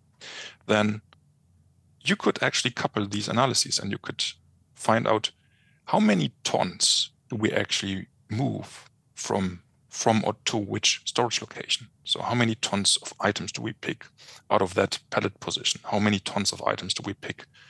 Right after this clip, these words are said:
from that small parts position? And, you know, often enough, you will find that heavy products with high demand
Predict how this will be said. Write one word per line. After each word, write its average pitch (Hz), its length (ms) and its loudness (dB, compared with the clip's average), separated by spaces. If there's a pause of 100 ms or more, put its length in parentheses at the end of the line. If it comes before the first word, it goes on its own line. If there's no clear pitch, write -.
(160)
from 92 440 -2 (440)
that 92 160 2
small 147 220 4
parts - 240 -4
position? - 420 -2 (880)
And, 107 440 2 (220)
you 120 80 2
know, 101 220 4 (880)
often 113 340 4
enough, 110 560 2 (120)
you 107 120 -4
will 101 140 0
find 98 300 0
that 95 140 -2
heavy 113 300 0
products - 720 0 (800)
with 101 160 -4
high 107 220 2
demand 110 600 0